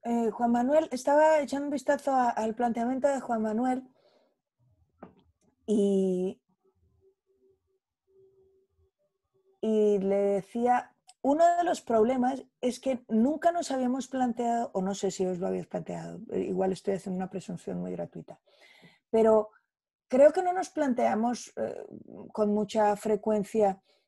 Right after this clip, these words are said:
cuáles son los riesgos de seguir enseñando como estábamos enseñando hasta ahora. Y eso es algo que no, no nos hemos planteado. Nuestros estudiantes necesitan, y vuestros estudiantes son estudiantes de,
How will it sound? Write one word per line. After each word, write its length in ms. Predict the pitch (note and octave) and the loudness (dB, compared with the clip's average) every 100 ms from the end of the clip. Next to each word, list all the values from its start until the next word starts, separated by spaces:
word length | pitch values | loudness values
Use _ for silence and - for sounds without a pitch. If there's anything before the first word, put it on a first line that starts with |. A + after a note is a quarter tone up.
| _ - - | _ -20 2
cuáles 260 | A#3+ A#3+ | 4 4
son 140 | B3+ A#3+ | 2 0
los 120 | A#3 | 2
riesgos 460 | A3 A3+ A3+ A3+ | 2 2 0 0
de 280 | G#3 G#3 F#3+ - | 2 2 2 0
seguir 380 | - G3+ G#3 | -2 2 4
enseñando 600 | G#3+ G#3 G#3+ F#3+ F#3+ G3+ | 4 2 -2 -2 0 -2
como 180 | G3 G3 | -2 -4
estábamos 380 | F#3+ F#3 F#3+ F#3+ | -2 -2 -2 -4
enseñando 380 | G3+ F#3 F3+ F3+ | -8 -8 -8 -8
hasta 180 | F3 F3 | -4 -2
ahora. 240 | B3+ - _ _ _ _ _ _ _ _ _ _ _ _ _ _ _ | -2 -4 _ _ _ _ _ _ _ _ _ _ _ _ _ _ _
Y 140 | - | 0
eso 180 | G#3 G3+ | 0 2
es 100 | D4+ | 0
algo 240 | C#4+ G#3+ F#3+ | 2 0 0
que 120 | F3+ | -2
no, 300 | F3 F3+ F3+ | -4 -6 -8
no 460 | F#3+ F3+ - F#3+ F#3 | -8 -8 -6 -6 -6
nos 100 | F#3 | -6
hemos 220 | F#3+ F#3 | -6 -6
planteado. 520 | F#3+ F3 G#3 A#3 C#4 - _ - | -6 -4 2 2 2 -4 _ -4
Nuestros 340 | A#3+ B3 C4+ | -2 0 0
estudiantes 1000 | B3 B3 A#3 A3+ D4+ E4 - C4 C#4 C4+ - | -2 -4 -4 -2 -2 -2 -2 0 -2 -4 -4
necesitan, 840 | G3+ - F3 - C#4+ C#4+ C#4 C4 | -4 -4 -6 -4 -2 0 -2 -2
y 120 | G#3+ | 0
vuestros 420 | F#3 G3+ - E3 | 6 6 4 -4
estudiantes 560 | F#3 - F#3 G3+ G#3+ C4 | -8 -4 -2 -2 -2 -2
son 160 | C4 B3+ | -4 -6
estudiantes 600 | B3+ D4 G#3+ F#3+ A3+ G#3 | -8 -6 -4 -4 -4 -4
de, 200 | G3+ | -6